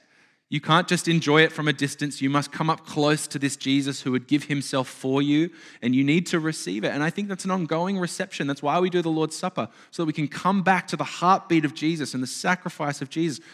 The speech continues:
and just receive it. You don't do anything other than eat and drink. It's incredible. The second thing is, it says, "Remember." So he says, "Take this cup and do it in remembrance of me."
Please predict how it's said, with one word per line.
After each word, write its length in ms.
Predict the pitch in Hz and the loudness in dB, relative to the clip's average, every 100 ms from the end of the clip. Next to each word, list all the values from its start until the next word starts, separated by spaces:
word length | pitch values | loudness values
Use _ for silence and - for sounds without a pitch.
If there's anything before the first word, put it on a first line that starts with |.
| - | -6
and 100 | 131 | -2
just 280 | 135 208 - | 2 2 0
receive 380 | 123 - 202 226 | -4 -2 -2 -2
it. 140 | 98 - | -4 0
You 100 | 180 | 0
don't 200 | 226 117 | 2 2
do 180 | 170 | 2
anything 320 | 180 240 156 139 | 4 2 0 2
other 160 | 156 | 2
than 120 | 151 | 2
eat 240 | 143 208 - | 0 -2 -4
and 80 | 139 | -6
drink. 440 | 226 233 - - _ | -4 -6 -8 -20 _
It's 100 | - | -8
incredible. 640 | 214 - - 226 240 117 90 _ _ _ _ _ _ _ _ _ _ _ - | -8 -6 -2 0 0 -2 -8 _ _ _ _ _ _ _ _ _ _ _ -8
The 60 | |
second 340 | 147 220 254 226 | 0 2 2 2
thing 180 | 127 135 | 2 4
is, 340 | 139 143 - _ - | 2 2 0 _ -10
it 60 | |
says, 300 | - 165 156 | 0 0 2
"Remember." 600 | 147 156 165 254 - 95 - _ _ _ _ _ | 2 2 2 2 0 -2 -12 _ _ _ _ _
So 120 | 156 | -4
he 40 | |
says, 180 | 151 165 | 0 0
"Take 320 | - 165 196 - | 0 0 0 2
this 160 | 185 | 0
cup 720 | - - 127 - - _ _ _ _ _ _ _ _ _ _ - | 0 0 0 0 -18 _ _ _ _ _ _ _ _ _ _ -6
and 100 | 127 | 2
do 180 | 165 196 | 6 6
it 160 | 156 | 6
in 120 | 135 | 4
remembrance 560 | 151 143 117 123 135 147 | 2 4 2 2 0 -2
of 120 | 156 | -4
me." 280 | 185 254 | -2 -2